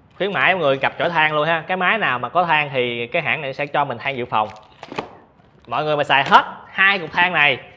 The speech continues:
thì cũng khá là lâu á, chứ không phải đơn giản để xài hết cục than này. Trừ khi mà thợ mà cày đêm cày ngày thì nó mới nhanh hết than thôi. Còn bình thường thì rất là lâu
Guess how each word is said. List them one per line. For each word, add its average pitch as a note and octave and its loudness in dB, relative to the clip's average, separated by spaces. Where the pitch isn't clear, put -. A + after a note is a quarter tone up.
thì B2+ 0
cũng F3 -6
khá A3 4
là F3+ 6
lâu D#3+ 8
á, F#3 2
chứ F#3+ 0
không D#3+ -2
phải C#3 0
đơn D3+ -2
giản A#2+ 0
để D#3+ -2
xài B2 0
hết E3+ -6
cục - -16
than C#3 -6
này. A#2 -6
Trừ C3+ 0
khi D#3+ 0
mà C#3+ -2
thợ A2+ 2
mà C3+ -2
cày B2 0
đêm D3 2
cày C3 -2
ngày A#2+ -2
thì A#2+ -6
nó C3+ -6
mới E3+ -4
nhanh D#3+ -4
hết E3 -6
than D3+ -2
thôi. C#3+ 0
Còn A#2+ 6
bình C3 -4
thường A#2 0
thì A2+ -6
rất E3 -6
là A2+ -2
lâu B2+ 0